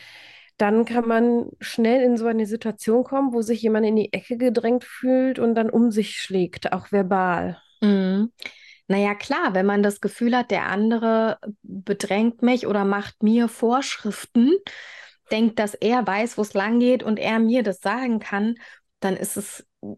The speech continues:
Speaker 2: finde ich's total verständlich, dass man viel schneller irgendwie in eine Verteidigungshaltung geht oder in eine unterwürfige Haltung geht. Und da wären wir ehrlich gesagt auch schon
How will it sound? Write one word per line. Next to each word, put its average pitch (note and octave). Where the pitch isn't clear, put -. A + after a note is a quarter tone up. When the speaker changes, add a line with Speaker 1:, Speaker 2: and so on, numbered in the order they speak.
Speaker 2:
finde G#3
ich's G3+
total G3+
verständlich, G#3
dass F#3+
man F#3
viel A3+
schneller G#3
irgendwie G3+
in F3+
eine F#3+
Verteidigungshaltung F3
geht D#3
oder A#3+
in A3
eine A3
unterwürfige G3
Haltung F3
geht. E3
Und G3
da G3
wären A3
wir A3+
ehrlich B3
gesagt A#3+
auch G#3+
schon A3+